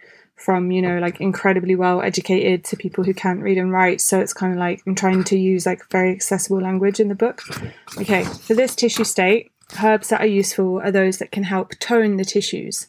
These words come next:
These are often called astringents, and their tannin content effectively tightens tissues up. When herbs have damp actions, we call this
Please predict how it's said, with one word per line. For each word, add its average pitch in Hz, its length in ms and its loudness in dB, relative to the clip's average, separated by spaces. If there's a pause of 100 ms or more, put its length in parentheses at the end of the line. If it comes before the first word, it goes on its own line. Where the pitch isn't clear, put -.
(120)
These 220 200 4
are 220 140 2
often 220 260 0
called 202 240 0
astringents, 196 960 -2
and 196 160 0
their 185 280 2
tannin 226 360 -2
content 190 520 -2
effectively 196 640 -4
tightens 190 520 -4
tissues 190 440 -6
up. - 260 -8
When 269 160 -2
herbs 269 260 2
have 254 260 -2
damp 226 240 4
actions, 190 640 -2
we 202 160 -2
call 202 240 2
this 196 340 0